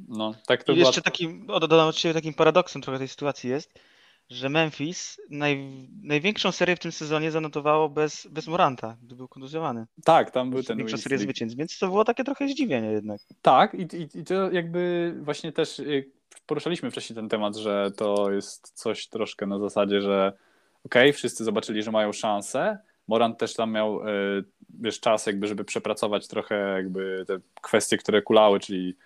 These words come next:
Speaker 1: y, trójki, czyli tam trochę gra w obronie, bo jednak raczej to jest zawodnik stricte,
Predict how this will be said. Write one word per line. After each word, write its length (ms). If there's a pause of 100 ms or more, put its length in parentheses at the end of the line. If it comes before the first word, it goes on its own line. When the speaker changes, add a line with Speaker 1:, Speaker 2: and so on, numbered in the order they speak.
(280)
Speaker 1:
y, 420
trójki, 420
czyli 320
tam 180
trochę 280
gra 140
w 80
obronie, 400
bo 100
jednak 280
raczej 260
to 120
jest 120
zawodnik 360
stricte, 580